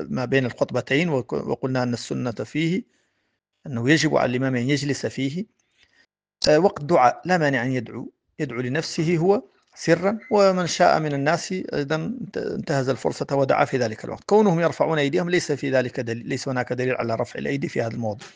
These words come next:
الناس إنما يتبعون الإمام، والإمام لا يرفع قطعا في هذا الموضع، بل إنه أصلا لا ترفع الأيدي في دعاء الخطبة.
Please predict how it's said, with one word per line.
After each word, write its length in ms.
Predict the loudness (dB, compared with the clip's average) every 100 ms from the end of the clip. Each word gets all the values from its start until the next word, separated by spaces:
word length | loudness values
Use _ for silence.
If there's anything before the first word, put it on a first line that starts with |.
| _ _ _ -20 -8
الناس 320 | 2 6 6 4
إنما 260 | 0 2
يتبعون 380 | 2 2 0 0
الإمام، 420 | 0 -2 -2 -2 -8 _ _
والإمام 380 | -6 0 2 4
لا 100 | 6
يرفع 320 | 6 4 0
قطعا 360 | 0 0 0 -4
في 140 | -4
هذا 160 | -4 -4
الموضع، 320 | -4 -6 -8 -16 _ _ _ 0
بل 140 | 2
إنه 460 | 4 4 4 4 4
أصلا 340 | 2 2 0 0
لا 300 | 2 4 4
ترفع 540 | 0 -4 -2 2 2
الأيدي 500 | 2 0 -2 -2 -4
في 160 | -4 -4
دعاء 340 | 0 4 4
الخطبة. 460 | 2 0 0 2